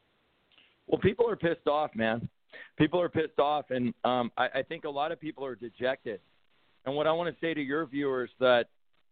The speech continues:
in the face of tyranny, the only thing that a good patriot can do is resist by whatever means possible. So, you know, it, it, of course, we have real peaceful protests, and then those idiot Antifa guys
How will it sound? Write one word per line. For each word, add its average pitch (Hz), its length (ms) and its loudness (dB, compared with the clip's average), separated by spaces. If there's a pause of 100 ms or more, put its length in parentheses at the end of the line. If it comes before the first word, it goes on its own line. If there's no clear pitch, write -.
in 143 100 2
the 139 100 0
face 170 340 2
of 151 160 -4
tyranny, 160 380 0
the 120 120 -2
only 139 280 2
thing 151 260 -6
that 139 100 0
a 123 60 0
good 127 240 0
patriot 139 420 0
can 117 160 -6
do 127 200 0
is 113 160 -4
resist 104 480 2 (640)
by 123 100 6
whatever 139 380 0
means 139 300 -8
possible. 120 540 -2 (1080)
So, 135 320 6 (320)
you 147 140 0
know, 139 200 4
it, 147 240 0
it, 139 300 0
of 135 140 -2
course, 160 320 2
we 165 120 4
have 147 200 4
real 160 180 4
peaceful 139 420 -4
protests, 117 600 0 (560)
and 127 120 -2
then 139 120 0
those 147 200 0
idiot 147 340 2
Antifa 135 540 -2
guys 123 280 2